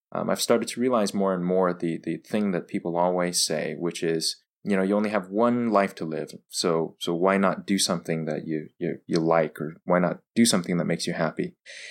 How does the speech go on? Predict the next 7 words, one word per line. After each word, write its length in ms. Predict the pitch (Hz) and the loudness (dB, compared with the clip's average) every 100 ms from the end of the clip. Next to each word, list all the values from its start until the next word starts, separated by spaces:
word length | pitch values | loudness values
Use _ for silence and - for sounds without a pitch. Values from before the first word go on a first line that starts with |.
| - | -2
And 180 | 101 98 | 4 4
I 80 | |
think 280 | 98 117 113 | 4 2 2
that 360 | 104 90 87 - _ _ _ _ _ _ _ _ | 4 6 4 0 _ _ _ _ _ _ _ _
one 180 | 117 120 | 4 6
of 140 | 117 | 6
the 320 | 101 101 95 | 4 4 2